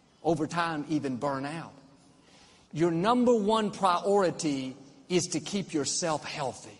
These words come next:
You shouldn't be pressured into doing things that you know are gonna wear you out and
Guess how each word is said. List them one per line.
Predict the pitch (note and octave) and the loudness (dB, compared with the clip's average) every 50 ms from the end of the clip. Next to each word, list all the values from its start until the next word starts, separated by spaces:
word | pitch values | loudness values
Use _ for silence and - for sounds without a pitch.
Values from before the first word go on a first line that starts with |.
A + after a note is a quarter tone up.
| - - - _ _ _ _ _ _ _ _ _ - - _ - | -20 -20 -20 _ _ _ _ _ _ _ _ _ -20 -20 _ -8
You | B2 B2+ | -4 -2
shouldn't | C#3 - - - C#4+ A#3+ G#3+ A#3 G#3+ | -2 0 2 2 2 2 2 2 4
be | G#3 A3 G3+ | 4 2 2
pressured | - - - - A#3 A#3+ G#3 - - F3 E3 D#3 D3+ E3 | 0 -2 0 2 2 2 2 0 0 0 -2 -2 -2 -2
into | F3+ E3+ D#3+ D3+ | -2 0 0 0
doing | C3+ D#3+ A#3 A#3+ G#3 F#3 E3 | 2 2 4 4 4 2 2
things | - F#3 F3 E3 E3 D#3+ D3 - - - - | 0 0 0 0 0 -2 -2 -6 -10 -12 -8
that | - D3+ D3 - | -6 -4 -2 0
you | - A#3 B3 | 2 2 4
know | A#3 A3+ A#3 A#3 A3 G3+ E3+ D3+ | 4 4 4 4 4 2 2 0
are | D3 D3+ | 0 0
gonna | B2+ E3 D#3 D3 C#3 | 0 0 0 0 0
wear | C3+ C3 D3 F3 G3 G3+ | 0 0 2 2 2 2
you | G3 F3+ E3+ G#3+ G3+ G3 | 2 2 2 2 2 2
out | G3+ G3+ F#3+ D#3+ C#3+ D3+ - - - - - - | 2 4 2 2 0 -2 -6 -10 -20 -20 -14 -8
and | - D3+ D#3 | -4 -4 -2